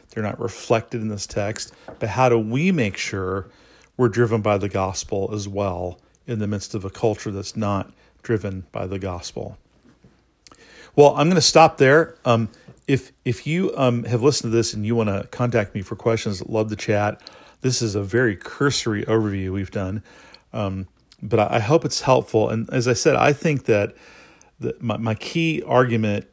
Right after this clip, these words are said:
is this, that if one wants to read it at a, at a face value level and resists the, what I offer as a, as a,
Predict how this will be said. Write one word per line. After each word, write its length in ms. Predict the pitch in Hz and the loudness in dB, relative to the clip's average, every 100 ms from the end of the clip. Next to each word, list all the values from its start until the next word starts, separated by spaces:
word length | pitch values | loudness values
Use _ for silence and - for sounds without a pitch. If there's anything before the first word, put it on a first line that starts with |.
| - | -8
is 240 | 107 98 | -6 -2
this, 380 | 104 92 - - | -2 -2 -4 -2
that 260 | 113 107 | -2 0
if 220 | 113 113 - | 0 -2 0
one 340 | 120 113 110 | 0 0 0
wants 280 | 110 135 - | 0 0 -2
to 120 | 180 | -2
read 260 | 147 143 147 | -2 -2 0
it 280 | 165 - _ - | 0 -2 _ -6
at 100 | 107 | -4
a, 180 | 98 - | -4 -4
at 140 | 117 | -4
a 60 | 101 | -4
face 380 | - 117 120 | -2 0 0
value 320 | - 120 123 107 | -2 -2 0 2
level 460 | 107 117 143 147 - | 0 0 -2 -4 -4
and 300 | 104 98 135 | -6 -6 -8
resists 600 | 123 92 101 113 - - - - - - _ _ - | -8 -6 -2 -2 -4 -10 -18 -20 -20 -20 _ _ -4
the, 120 | 113 | -4
what 200 | - 113 | 2 4
I 100 | 113 | 4
offer 420 | 113 110 - 117 | 4 2 2 -4
as 220 | 113 104 | -2 -4
a, 180 | 101 104 | -4 -6
as 240 | 113 110 95 | -6 -6 -6
a, 200 | 95 | -8